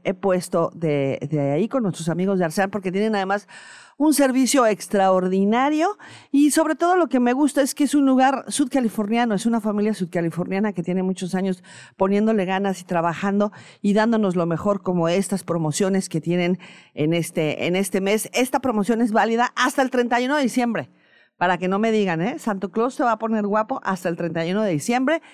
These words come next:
Así que vaya poniéndole chapatitos nuevos a la camioneta. ¡Qué empompó! Zapatitos, ¡qué empompó!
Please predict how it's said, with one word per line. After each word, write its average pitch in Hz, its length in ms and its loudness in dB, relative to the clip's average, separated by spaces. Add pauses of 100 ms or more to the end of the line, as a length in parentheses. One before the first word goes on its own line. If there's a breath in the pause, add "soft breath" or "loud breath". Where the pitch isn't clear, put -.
(280 loud breath)
Así 185 260 0
que 254 140 0
vaya 240 300 4
poniéndole 214 580 0
chapatitos 202 640 -2
nuevos 214 400 0
a 214 80 0
la 175 140 -2
camioneta. 208 840 -2
¡Qué 233 120 -2
empompó! 220 580 0
Zapatitos, 233 720 -2
¡qué 254 120 0
empompó! 254 600 -2